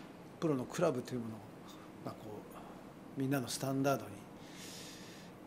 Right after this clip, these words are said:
なっていくための、その、最初になってくれればいいかなっていう、きっかけになってくれればいいかなっていうものは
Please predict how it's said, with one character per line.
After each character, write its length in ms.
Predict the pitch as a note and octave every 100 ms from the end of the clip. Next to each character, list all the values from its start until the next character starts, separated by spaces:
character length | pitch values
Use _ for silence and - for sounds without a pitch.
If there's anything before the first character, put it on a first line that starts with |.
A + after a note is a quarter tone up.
| -
な 120 | C#3+
っ 20 |
て 120 | C#3+ B2
い 40 |
く 80 | -
た 120 | A#2
め 120 | B2
の、 260 | B2+ B2 B2 - - -
そ 120 | -
の、 260 | A#2+ A2+ A2+ - - - - - - - - - - -
最 200 | D3 C#3
初 120 | C3+
に 140 | B2+
な 80 | C3
っ 40 |
て 120 | C3 C3
く 80 | A2+
れ 80 | A#2
れ 40 |
ば 120 | A2+
い 60 | A2+
い 20 |
か 160 | A2+ -
な 100 | G#2+
っ 40 | - -
て 80 |
い 40 | -
う、 20 | -
き 100 | -
っ 40 | -
か 160 | D3+
け 100 | C#3
に 80 | C3+
な 80 | C3+
っ 40 |
て 120 | C3 -
く 80 |
れ 100 | A2
れ 60 | A2
ば 100 | G#2+
い 60 | A2+
い 40 |
か 140 | -
な 120 | B2 D#3+
っ 40 |
て 140 | -
い 40 | E3+
う 20 |
も 100 | F3+
の 80 | E3+
は 120 | A#2